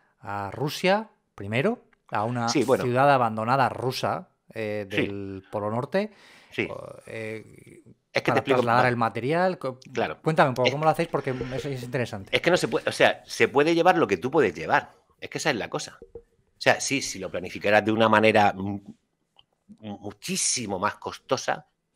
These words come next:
Speaker 2: yo, eh, solo me imagino que tú alquilaras un barco. A ver, no es exactamente
Speaker 1: ¿Cuántas
Speaker 2: Rusia, ¿eh?
Speaker 1: personas ibais para empezar?
Speaker 2: Cuatro.
Speaker 1: Cuatro personas. Pues si
Speaker 2: Los
Speaker 1: vais
Speaker 2: tres
Speaker 1: en,
Speaker 2: actores.
Speaker 1: en avión, pues cuatro maletas a lo mejor.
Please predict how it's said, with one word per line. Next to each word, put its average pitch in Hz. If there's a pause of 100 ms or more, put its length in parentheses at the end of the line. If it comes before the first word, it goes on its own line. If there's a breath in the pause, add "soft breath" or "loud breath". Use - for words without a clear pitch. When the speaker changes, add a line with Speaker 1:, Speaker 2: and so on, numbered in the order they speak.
Speaker 2:
yo, 95 (120)
eh, 98
solo 95
me 107
imagino 123 (240 loud breath)
que 98
tú 107
alquilaras 123
un 123
barco. 135 (220 loud breath)
A 113
ver, 123
no 131
es -
exactamente 156
Speaker 1:
¿Cuántas 147
Speaker 2:
Rusia, 107
¿eh? -
Speaker 1:
personas 151
ibais 113
para 107
empezar? 107 (320)
Speaker 2:
Cuatro. - (200)
Speaker 1:
Cuatro 127
personas. 107
Pues 98
si -
Speaker 2:
Los 101
Speaker 1:
vais 110
Speaker 2:
tres 131
Speaker 1:
en, 120
Speaker 2:
actores. 131
Speaker 1:
en 120
avión, 165
pues -
cuatro 123
maletas 123
a 117
lo 120
mejor. 160